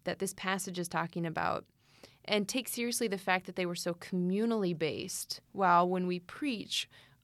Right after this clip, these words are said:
um, at least in my mind, I'm preaching to a community, but I'm also thinking about preaching to individuals. And so I worry sometimes that I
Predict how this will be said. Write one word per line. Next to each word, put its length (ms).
um, 400
at 140
least 200
in 120
my 200
mind, 320
I'm 240
preaching 380
to 120
a 40
community, 440
but 140
I'm 120
also 280
thinking 380
about 180
preaching 300
to 160
individuals. 1040
And 200
so 240
I 140
worry 360
sometimes 500
that 120
I 300